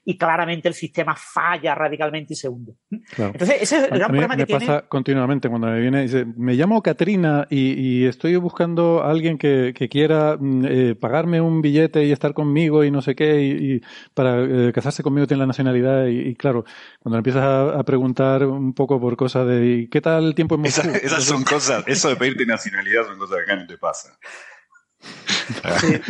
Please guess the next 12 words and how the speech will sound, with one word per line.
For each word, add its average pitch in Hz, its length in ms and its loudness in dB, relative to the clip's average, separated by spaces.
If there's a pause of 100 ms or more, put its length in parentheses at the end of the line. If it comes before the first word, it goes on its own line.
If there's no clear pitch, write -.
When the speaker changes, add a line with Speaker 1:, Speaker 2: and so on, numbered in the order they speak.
Speaker 3:
A 87 140 -4
mí 113 80 0
nadie, 110 260 -2
a 98 80 -2
mí 131 80 0
no 127 80 -2
me 110 60 -2
escribe 107 240 -2
ninguna. 104 260 -2 (320)
Speaker 2:
Qué 160 100 0
suerte 147 360 2
tienes. 127 300 -2